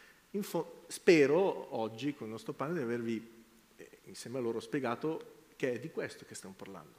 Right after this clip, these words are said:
cioè di una visione ecosistemica, di un habitat, noi siamo dentro questo habitat e dobbiamo imparare a valutare l'impatto delle nostre decisioni e, e delle proposte politiche che facciamo.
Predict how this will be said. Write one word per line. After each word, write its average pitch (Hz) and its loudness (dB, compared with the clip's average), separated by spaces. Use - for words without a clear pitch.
cioè 143 -6
di 123 -8
una 123 -8
visione 135 -2
ecosistemica, 135 -4
di 139 -10
un 135 -4
habitat, 117 -4
noi 143 -8
siamo 123 -6
dentro 127 0
questo 113 -12
habitat 117 -8
e - -12
dobbiamo 120 2
imparare 180 -2
a - -8
valutare 117 -6
l'impatto 151 -6
delle 117 -8
nostre 113 -10
decisioni 143 -8
e, 185 -4
e 139 -4
delle 131 0
proposte 160 -4
politiche 175 -2
che - -8
facciamo. 98 -10